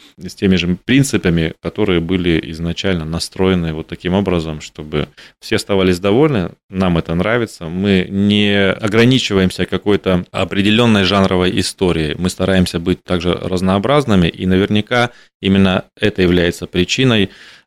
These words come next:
разнообразности, если так можно выразиться, нашего зрителя, нашей аудитории. Поэтому мы не играем только свинг, мы не играем только фанк, мы не играем только поп-музыку, мы это всё миксуем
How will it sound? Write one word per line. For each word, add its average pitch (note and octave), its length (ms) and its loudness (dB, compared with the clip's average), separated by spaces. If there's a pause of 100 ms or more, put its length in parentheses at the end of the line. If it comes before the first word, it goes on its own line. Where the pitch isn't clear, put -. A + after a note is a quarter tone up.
разнообразности, F#2 1080 0
если - 180 -2
так - 160 -6
можно F2 280 0
выразиться, F2 1000 0
нашего F2 420 -2
зрителя, F2+ 340 -2
нашей F2 360 -2
аудитории. E2+ 720 -4
Поэтому D#2+ 540 -8 (280)
мы G2+ 120 2
не A2 160 2
играем G2 240 2
только G2 340 0
свинг, F#2 400 0
мы E2+ 140 0
не F2 180 2
играем F#2 260 2
только F2 320 -2
фанк, F2 380 -2
мы E2+ 160 -6
не F2+ 220 0
играем F#2+ 240 2
только F2+ 260 -2
поп-музыку, F2+ 760 -2 (360)
мы F#2+ 140 0
это F2 240 -2
всё E2+ 480 0
миксуем C#3+ 640 -2